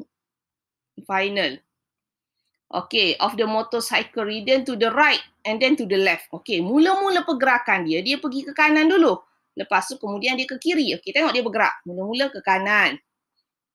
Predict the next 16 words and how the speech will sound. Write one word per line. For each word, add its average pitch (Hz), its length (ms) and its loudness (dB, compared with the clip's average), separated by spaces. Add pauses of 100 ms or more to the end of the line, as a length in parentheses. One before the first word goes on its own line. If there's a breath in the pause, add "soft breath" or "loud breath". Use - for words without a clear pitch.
(140)
Okey, 180 300 -2
lepas 185 180 -2
tu 277 140 -2
dia 254 100 0
pun 277 220 -2
corner. 233 500 4 (640)
Pergi 185 320 -8
ke 240 260 2 (460)
kiri. 202 640 0
Sehinggalah, 233 960 2
okey, 160 480 -4 (640)
dia 175 160 -6
punya 226 320 2
final 202 480 2
position 202 560 0
itu. 202 380 -6